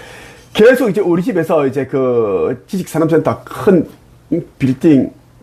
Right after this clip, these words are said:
빌딩의 그 빛구슬 현상을 보여주고 있습니다. 어제도 빛구슬을 보여주셨어요. 천군님들이.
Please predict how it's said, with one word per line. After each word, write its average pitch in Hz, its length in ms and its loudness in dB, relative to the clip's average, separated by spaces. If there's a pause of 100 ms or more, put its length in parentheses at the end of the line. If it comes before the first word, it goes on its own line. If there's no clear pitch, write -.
(180)
빌딩의 131 600 0 (640)
그 - 60 -8 (120)
빛구슬 208 640 0
현상을 147 480 0 (140)
보여주고 123 800 0 (160)
있습니다. 110 560 -2 (240)
어제도 240 460 4 (100)
빛구슬을 190 640 -6
보여주셨어요. 131 1080 0
천군님들이. 135 540 2